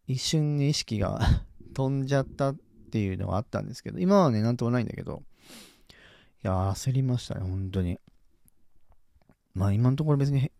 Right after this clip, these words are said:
なんか血が出てるとかそういうことはなかったんですけど、ただですね、バカなんでね、これ以上バカになっちゃうと困るなっていう部分はあるんですけど、まあ、とりあえず今は無事でね。で、また筋肉痛が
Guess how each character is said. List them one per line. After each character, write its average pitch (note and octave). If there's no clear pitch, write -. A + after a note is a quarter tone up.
な A#2+
ん -
か G#2
血 -
が D3
出 D3+
て A2
る D3+
と -
か -
そ -
う B2+
い -
う -
こ C3
と C3+
は G#2+
な A2
か D#3
っ -
た F#2
ん F2+
で F#2+
す -
け -
ど、 -
た -
だ B2+
で A#2
す G#2
ね、 F2+
バ A2
カ G2+
な F2
ん E2
で E2
ね、 F2
こ G#2+
れ A#2
以 A#2+
上 A2+
バ A2
カ -
に F#2
な G2
っ G2+
ち -
ゃ F#2
う F2+
と -
困 A2
る A2+
な F#2+
っ E2+
て -
い G2+
う -
部 F#2+
分 F#2
は F#2
あ A#2+
る A#2
ん F#2+
で F2+
す -
け -
ど、 F2
ま A#2
あ、 A2+
と C3
り C#3+
あ -
え -
ず B2+
今 B2
は F2+
無 G2+
事 G#2
で G2
ね。 A2+
で、 B2+
ま B2+
た B2
筋 D#3
肉 E3
痛 -
が C#3+